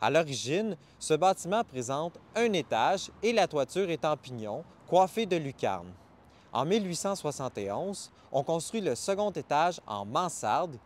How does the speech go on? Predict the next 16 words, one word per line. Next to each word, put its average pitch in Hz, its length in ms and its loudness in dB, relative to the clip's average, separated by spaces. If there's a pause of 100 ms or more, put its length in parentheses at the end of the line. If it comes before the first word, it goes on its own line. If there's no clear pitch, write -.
qui 123 200 -6
est - 20 -4
beaucoup 143 320 -4
plus 190 240 -4
logeable. 113 460 0 (680)
En 101 100 -4
mille 135 160 -4
neuf 123 160 -4
cent 139 300 0
un, 220 220 -4 (200)
on 185 120 2
va 202 120 8
agrandir 147 680 2
l'édifice 143 800 -6 (180)
vers 156 260 4
l'ouest. 107 600 -6